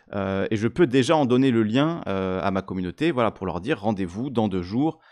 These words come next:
pour, euh, pour ce live. Euh, donc on va envoyer ce, ce lien-là, vous voyez, cette U R L là. Mais si je ne m'assure pas que Restream est bien configuré,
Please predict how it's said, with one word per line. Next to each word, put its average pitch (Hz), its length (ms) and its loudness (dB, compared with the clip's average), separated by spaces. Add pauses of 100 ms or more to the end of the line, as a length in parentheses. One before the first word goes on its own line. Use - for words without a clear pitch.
(220)
pour, 117 340 -4
euh, 95 260 0
pour 107 220 -10
ce - 140 -8
live. 101 340 -2
Euh, 87 340 -8 (280)
donc 113 360 -8
on 104 60 -8
va 98 140 0
envoyer 117 320 2
ce, - 320 -4
ce 147 180 -2
lien-là, 123 380 2
vous 87 40 -6
voyez, 92 280 -4 (340)
cette 123 240 -6
U 123 80 2
R 101 60 0
L 95 140 -2
là. 85 160 -6 (600)
Mais 135 160 6
si 175 460 -4
je 113 100 -4
ne 131 80 6
m'assure 147 380 2
pas 151 180 2
que - 140 -6
Restream 120 400 -2
est 101 40 0
bien 120 160 0
configuré, 104 600 -4